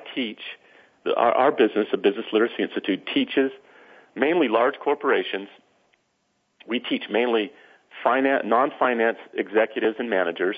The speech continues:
and often finance managers as well. And we could talk about that too. It's kinda interesting.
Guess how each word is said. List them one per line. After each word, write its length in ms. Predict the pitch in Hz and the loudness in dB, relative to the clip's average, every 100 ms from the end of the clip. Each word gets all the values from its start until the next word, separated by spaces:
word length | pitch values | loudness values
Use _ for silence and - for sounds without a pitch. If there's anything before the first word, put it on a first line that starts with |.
| - | -2
and 180 | 123 131 | 0 2
often 320 | 165 156 135 | 2 0 -2
finance 340 | 156 170 113 98 | 0 0 -2 -2
managers 360 | 113 107 104 110 | 0 0 0 -2
as 100 | 95 | 0
well. 280 | 107 107 92 - - - - | 2 2 0 -8 -20 -20 -12
And 100 | 117 | -6
we 100 | 117 | -4
could 120 | 117 | 0
talk 200 | 113 113 | 0 0
about 200 | 104 98 | 2 2
that 140 | 95 - | 2 0
too. 80 | 117 | 0
It's 100 | - | 0
kinda 220 | 110 98 | 0 0
interesting. 460 | 101 104 - 90 | 0 -2 -4 -2